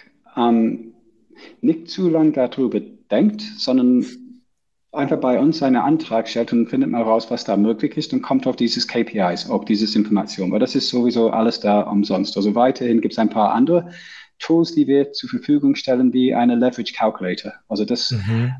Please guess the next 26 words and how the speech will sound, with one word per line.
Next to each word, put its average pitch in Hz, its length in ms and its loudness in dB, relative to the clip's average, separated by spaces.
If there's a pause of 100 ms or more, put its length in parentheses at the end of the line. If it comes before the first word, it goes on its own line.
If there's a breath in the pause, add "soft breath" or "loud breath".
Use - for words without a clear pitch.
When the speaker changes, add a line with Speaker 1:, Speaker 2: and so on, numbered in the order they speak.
(100)
Speaker 1:
ähm, 107 360 4
ist - 180 -6
etwas, - 300 -4
das - 140 -8
wir 98 100 0
auch - 180 -2
gerne 139 200 2
bereitgeben. 139 520 2
Und 127 80 4
dann 156 140 0
kann 156 140 -2
man 131 160 2
wirklich 127 300 -2
seine 113 180 2
Szenario 117 540 0
spielen 151 840 -4
und 110 180 0
sagen, 120 160 0
„Okay, 113 220 -2
wenn 147 200 2
ich 135 160 -4
so 131 140 -2
viel 127 180 -2
Fremdkapital 123 680 -2
aufnehmen 104 600 2
würde, 107 300 0